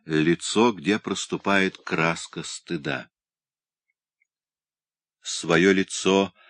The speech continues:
они склоняли сами, свидетельствуя в облике таком о стуже ртом, о горести глазами.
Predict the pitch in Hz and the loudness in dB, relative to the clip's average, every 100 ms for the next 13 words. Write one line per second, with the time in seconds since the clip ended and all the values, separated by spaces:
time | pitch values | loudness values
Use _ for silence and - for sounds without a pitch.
0 | _ _ - 80 85 95 90 - 90 87 | _ _ 0 0 2 -2 -2 -2 2 4
1 | 92 92 87 - 95 92 80 71 - _ | 4 2 0 -4 0 0 -2 -6 -16 _
2 | _ _ _ _ _ - - _ - - | _ _ _ _ _ -20 -20 _ -12 -4
3 | 87 92 104 107 104 - - 98 98 98 | 2 6 6 6 2 -6 0 4 6 6
4 | 87 110 95 101 - 101 - 98 - 104 | 6 6 6 0 0 -2 0 0 4 6
5 | 104 104 - - _ _ _ _ 95 95 | 6 0 -12 -20 _ _ _ _ 2 4
6 | 95 - - - 107 101 98 92 85 - | 2 -2 -6 -2 0 4 4 4 2 6
7 | 107 117 123 117 _ - - _ 92 92 | 8 8 4 -6 _ -20 -20 _ 4 4
8 | 78 64 95 107 104 - - 95 82 80 | 4 4 8 8 6 -2 -4 -2 -2 -2
9 | 80 82 78 76 64 62 | -4 -2 -2 -4 -6 -16